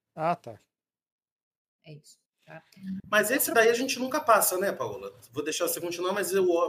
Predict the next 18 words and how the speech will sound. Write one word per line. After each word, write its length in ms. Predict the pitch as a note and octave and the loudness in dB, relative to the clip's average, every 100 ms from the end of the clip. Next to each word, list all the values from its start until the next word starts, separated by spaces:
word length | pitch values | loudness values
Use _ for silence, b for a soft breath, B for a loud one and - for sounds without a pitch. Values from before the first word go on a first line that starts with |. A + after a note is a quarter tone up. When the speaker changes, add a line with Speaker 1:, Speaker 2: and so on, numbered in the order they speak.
| E3 | -2
Speaker 3:
né, 200 | E3+ F3 | -2 0
Speaker 2:
Não, 120 | D#4+ | -2
não, 80 | D#4+ | -4
mas 120 | D4 | -4
é 20 | |
Speaker 3:
nunca 140 | F#3+ - | -6 -6
Speaker 2:
que 40 | |
deu 80 | D4 | -6
uma 60 | E4 | -6
Speaker 3:
passa. 100 | - | -6
Speaker 2:
subidinha 420 | A#3 G3+ G#3+ G#3 | -8 -10 -6 -4
ontem, 300 | G3 G3 F3+ | -6 -10 -16
assim, 260 | - F#3 - _ | -18 -20 -20 _
uma 120 | F#3 | -18
escalonada. 520 | F#3 G3 F3 D#3+ D3+ - _ _ _ _ _ _ _ _ _ _ _ - | -12 -12 -12 -14 -20 -20 _ _ _ _ _ _ _ _ _ _ _ -6
E 80 | F#3+ | 0
aí, 160 | G#3 | 0
assim, 500 | B3 - A3 E3 - | 0 -6 -10 -12 -18